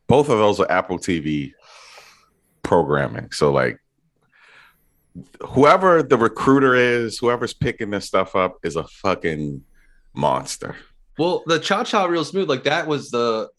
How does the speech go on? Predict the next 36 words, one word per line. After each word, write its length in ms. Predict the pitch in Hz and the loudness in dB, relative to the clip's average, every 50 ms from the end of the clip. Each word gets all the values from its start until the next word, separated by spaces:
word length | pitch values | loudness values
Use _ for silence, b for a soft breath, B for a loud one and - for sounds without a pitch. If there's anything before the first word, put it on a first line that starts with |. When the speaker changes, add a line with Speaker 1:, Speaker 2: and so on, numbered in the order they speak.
| _ - - | _ -12 -8
Speaker 2:
I 40 | |
think 160 | 117 - 160 147 | -6 -6 -2 -2
they 100 | 147 127 | 0 0
got 220 | 135 131 131 127 | 0 -2 -2 0
that 100 | 135 117 | 0 -2
at 80 | 104 95 | -2 -2
Sundance, 580 | - - 135 147 160 139 104 92 76 - - | -4 -2 -2 0 0 0 -4 -4 -8 -14 -12
didn't 220 | - 113 117 131 139 | -8 -6 -4 -2 -2
they? 160 | 139 143 143 | -2 -2 0
Speaker 1:
Yeah, 240 | 117 90 101 98 90 | 2 2 4 4 2
they 100 | 90 87 | 2 2
got 120 | 90 90 | 2 0
it 40 | 90 87 | 0 0
at 60 | 85 | -2
Sundance. 460 | - - 101 101 98 90 85 80 78 | -2 -4 -4 -2 0 -2 -2 -2 -2
Speaker 2:
And 80 | 123 127 | -2 -2
I 40 | 120 | -2
Speaker 1:
It, 60 | - | -2
Speaker 2:
think 140 | - 160 147 | -2 0 0
Speaker 1:
it, 80 | 139 | 0
Speaker 2:
it 80 | 127 123 | 0 0
Speaker 1:
it 40 | 123 | 0
Speaker 2:
won, 140 | 127 135 139 | 0 2 2
Speaker 1:
did 80 | 135 | 2
Speaker 2:
like, 160 | 131 123 120 | 2 0 0
Speaker 1:
really 100 | - - - | -2 -2 -4
Speaker 2:
it 20 | |
Speaker 1:
well. 60 | - 127 | -2 -2
Speaker 2:
won, 160 | 131 139 135 | 0 0 0
like, 200 | 131 127 123 - | 0 -2 -4 -4
the 80 | - 110 | -6 -6
big 200 | 104 123 123 117 | -4 -2 -2 0
award 360 | 117 107 107 110 127 135 127 | -2 -2 -2 -2 -2 -2 -2
at 80 | 98 92 | -4 -6
Sundance 520 | - - 104 104 101 98 92 90 95 - | -6 -6 -4 -4 -4 -6 -6 -6 -6 -6
too. 320 | - - 147 120 92 - | -2 0 0 0 0 -4